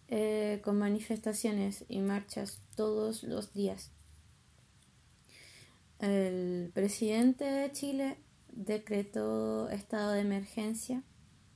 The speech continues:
y varias regiones, eh, en va-, a varias regiones fueron mandadas las Fuerzas Armadas y Carabineros, que son los policías acá. <clears throat>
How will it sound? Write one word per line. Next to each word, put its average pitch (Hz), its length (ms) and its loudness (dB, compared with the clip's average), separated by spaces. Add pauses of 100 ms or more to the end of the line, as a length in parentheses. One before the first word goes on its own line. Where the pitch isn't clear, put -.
(1200)
y 202 1200 0
varias 220 500 2
regiones, 247 800 2 (420)
eh, 208 380 0
en 196 200 2
va-, - 60 0
a 208 120 0
varias 226 300 2
regiones 233 420 2
fueron 226 300 0
mandadas 214 440 0
las 220 160 0
Fuerzas 220 380 -2
Armadas 214 540 -4 (920)
y 202 420 2
Carabineros, 208 600 2 (240)
que 202 100 -6
son 196 200 -4
los 202 100 -4
policías 202 520 -2
acá. 208 220 -8 (2500)
<clears throat> 311 80 10